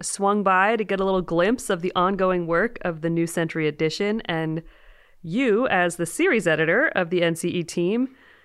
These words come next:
you are waist deep, or shall we say even swimming briskly, in the fresh translations of the N C E. And so we get to stop by here and have a little, uh, soak ourselves. So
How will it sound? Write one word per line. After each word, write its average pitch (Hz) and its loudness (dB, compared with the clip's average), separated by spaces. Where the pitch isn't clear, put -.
you 190 -2
are 180 2
waist 185 -2
deep, 190 -2
or 190 2
shall 196 2
we 208 2
say 208 0
even 214 -2
swimming 240 0
briskly, 247 0
in 233 2
the 247 2
fresh 254 -2
translations 240 0
of 202 0
the 190 0
N 202 2
C 208 -2
E. 185 0
And 196 0
so 226 0
we 233 -2
get 254 0
to 254 2
stop 247 0
by 240 2
here 226 2
and 202 -2
have 175 -2
a 196 -2
little, 208 0
uh, 214 0
soak 214 0
ourselves. 247 2
So 185 2